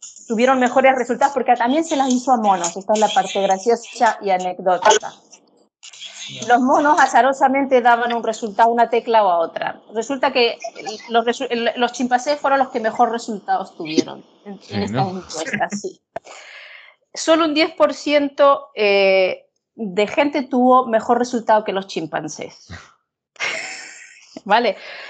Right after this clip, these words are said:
Speaker 1: Y solo una persona tuvo once respuestas correctas.
Speaker 2: Ah, mira.
Speaker 1: Ninguna acertó las doce preguntas. Y después, ya si podemos, si, no sé si tiene interés, pero podemos ir al desglose de cada una,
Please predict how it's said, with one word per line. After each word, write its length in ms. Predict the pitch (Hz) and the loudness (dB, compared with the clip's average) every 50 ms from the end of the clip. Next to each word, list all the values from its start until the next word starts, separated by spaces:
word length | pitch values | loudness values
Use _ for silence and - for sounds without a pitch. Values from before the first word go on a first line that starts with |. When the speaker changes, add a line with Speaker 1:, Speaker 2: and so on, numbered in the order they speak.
| - - - - | -18 -20 -16 -4
Speaker 1:
Y 120 | - 247 214 | -4 -4 -2
solo 380 | - - 359 311 311 311 311 311 | 0 4 4 6 8 8 6 6
una 200 | 311 330 320 320 | 4 2 2 2
persona 520 | 277 240 233 - - 285 277 277 262 269 | 0 -2 -2 -2 -2 0 0 0 -2 -2
tuvo 360 | - 254 247 254 247 240 - - | -4 -2 2 2 2 2 0 0
once 640 | 247 254 262 254 247 247 - - 220 - - - _ _ _ _ _ _ _ | 2 2 4 4 2 -2 -4 -6 -8 -10 -12 -14 _ _ _ _ _ _ _
respuestas 520 | - 202 196 - - 208 - - 208 208 | -8 -8 -6 -4 -4 -4 -2 -2 -4 -4
correctas. 800 | - - 185 180 160 160 - - - _ _ - 170 - - - _ - | 0 -2 -2 0 0 -4 -6 -8 -12 _ _ -14 -14 -14 -18 -20 _ -8
Speaker 2:
Ah, 40 | |
mira. 160 | 196 202 208 220 | -6 -4 -2 -2
Speaker 1:
Ninguna 520 | 226 254 277 285 269 277 277 277 269 - _ _ _ _ | 0 0 2 2 4 2 2 2 0 -4 _ _ _ _
acertó 720 | - 220 208 - - 220 202 214 196 - 233 233 240 247 247 - | -2 0 0 2 2 0 0 0 -2 0 2 2 2 2 0 -2
las 200 | 208 202 185 190 | -2 -2 -2 0
doce 280 | 196 190 190 - 196 180 | 0 -2 -2 -2 -6 -6
preguntas. 800 | - - - - - - - - - - - - - - - _ | -6 -6 -8 -6 -8 -10 -12 -14 -14 -14 -14 -16 -14 -20 -20 _
Y 100 | - 254 | -6 -2
después, 440 | 269 285 269 - 311 320 330 330 - - | 0 0 0 2 2 2 2 2 -4 -6
ya 180 | 190 196 202 | -4 -4 -2
si 120 | - 233 196 | -2 -4 -2
podemos, 420 | 196 214 214 220 233 240 233 220 | 0 0 2 2 0 -2 -4 -4
si, 200 | - - 233 226 | -4 -4 -4 -2
no 100 | 226 233 | 0 -2
sé 100 | 233 254 | -2 -2
si 140 | 247 254 226 | -2 -2 0
tiene 180 | 247 240 226 233 | 0 0 0 0
interés, 340 | 220 220 220 214 220 226 220 | -2 -2 0 0 0 0 0
pero 200 | - 226 190 190 | -4 -6 -6 -4
podemos 340 | - 190 196 190 196 208 208 | -4 -4 -4 -2 -2 -4 0
ir 80 | 202 | 0
al 140 | 202 208 202 | 0 0 2
desglose 500 | 196 202 196 202 196 202 208 - - 208 | 0 -2 -2 0 2 2 0 0 -2 -2
de 140 | 190 190 190 | -2 -2 0
cada 300 | - 196 196 196 196 202 | 2 4 4 6 6 6
una, 360 | 214 240 226 202 202 - - | 4 4 2 2 -2 -4 -6